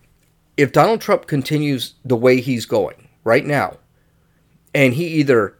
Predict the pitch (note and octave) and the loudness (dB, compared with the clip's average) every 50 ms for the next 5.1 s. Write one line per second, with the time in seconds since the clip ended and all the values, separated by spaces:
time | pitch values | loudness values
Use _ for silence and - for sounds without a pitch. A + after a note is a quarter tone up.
0 | - A#2 G2+ F#2+ C#3 C3 - - G#3+ G3 E3 - - F3 D#3 D3+ C#3 B2+ A#2 - | -18 -16 -2 2 4 4 4 2 0 -4 -4 -4 -2 -2 0 0 0 -2 -4 -6
1 | - C3 A2+ - - - C3+ A#2+ A2+ - - C3+ B2 A#2 A2+ - - A#2 G2 F2+ | -8 -8 -10 -8 -6 -6 -4 -4 -4 -4 -4 -4 -2 -4 -4 -6 -4 -4 -4 -4
2 | D#2 D2+ - E2 - - - D#3 C#3+ F3 F#3 G#3 G3+ G3 F3+ D3 C3 - - C#3+ | -6 -8 -14 -18 -6 -2 0 2 4 4 2 2 2 0 0 -2 -2 -4 -4 -4
3 | C#3+ B2+ - C#3+ C3+ C3+ C3 - - C#3 C3 B2+ B2+ A#2+ - C3+ C3 B2 - - | -4 -4 -2 -2 -2 -2 -2 -2 0 0 2 2 0 -2 -4 -4 -6 -6 -8 -14
4 | - - - - _ - _ - D#3+ C#3 B2 A#2 - - D#3 C#3 - - G#2+ D2+ | -20 -20 -20 -20 _ -20 _ 0 0 0 0 0 -2 -2 -2 -2 -2 -2 -4 -4
5 | - - | -4 -8